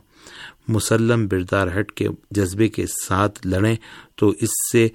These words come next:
مسلم امہ کو ایک ایک کر کے منتشر اور مغلوب کرنے کے عزائم رکھنے والے ہنود و یہود و نصارہ کے گٹھ جوڑ کا مؤثر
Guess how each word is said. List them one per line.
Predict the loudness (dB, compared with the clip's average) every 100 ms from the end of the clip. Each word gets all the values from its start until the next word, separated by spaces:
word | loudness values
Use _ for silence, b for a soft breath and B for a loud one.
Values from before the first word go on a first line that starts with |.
| B B 0
مسلم | 2 2 2
امہ | 2 2 0
کو | -2 0
ایک | 2 2 0 -4
ایک | -2 -2 -2 -2
کر | 0 2
کے | 0 0
منتشر | 0 -2 -2 0 2 0
اور | 0
مغلوب | -2 -4 -6 0 2 0
کرنے | -2 -4 -2 -6
کے | -6 -4
عزائم | -4 -2 0 0 0 B B B 2
رکھنے | 2 2
والے | 2 2 4 4 2 b b b b b b b b b _ _ _ _ _ _ _ _ _ _ _ _ _ _
ہنود | 4 6 8 6
و | 4 -2 2 4
یہود | 4 2 2 2
و | 4
نصارہ | 2 0 0 2 0
کے | -2
گٹھ | -4 -2 -2 2
جوڑ | 2
کا | 2 0
مؤثر | 0 0 -2 -2 -2